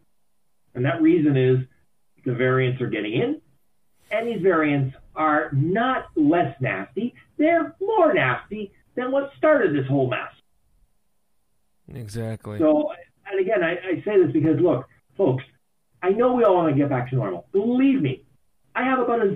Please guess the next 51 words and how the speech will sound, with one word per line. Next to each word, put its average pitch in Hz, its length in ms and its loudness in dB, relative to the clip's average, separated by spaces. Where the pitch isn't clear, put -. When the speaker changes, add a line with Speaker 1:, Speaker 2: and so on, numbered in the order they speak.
Speaker 1:
zillion 285 360 2
places 214 320 -2
I 196 60 4
wanna 190 220 4
go, 208 180 2
Japan 175 420 0
being 165 220 2
near 143 140 0
the 143 100 -2
top 139 220 0
of 165 60 -2
the 202 60 2
list. 269 260 0
New 143 100 4
York 139 200 4
being 127 140 2
a 113 40 -2
very 110 200 -2
close 110 200 -6
second, 247 260 -2
I 113 80 -2
would, - 240 -6
I 113 100 -2
would 98 120 -2
add. - 240 -4
Speaker 2:
<laughs> - 160 -4
Speaker 1:
But - 240 2
the - 160 0
point 262 260 0
being, 311 420 4
I 269 180 2
wanna 285 280 2
get 240 120 -2
back 214 160 -6
to 220 60 -16
normal 214 240 -8
too. 311 300 2
But 247 200 -6
I 240 80 -2
know 302 420 2
that 247 180 -2
unless 233 400 -4
we've 208 180 -6
all 262 380 -4
followed 226 380 2
these, 202 180 -4
what 196 200 2
you 226 280 -6
call 208 200 2
draconian 226 680 -4
rules, 240 440 2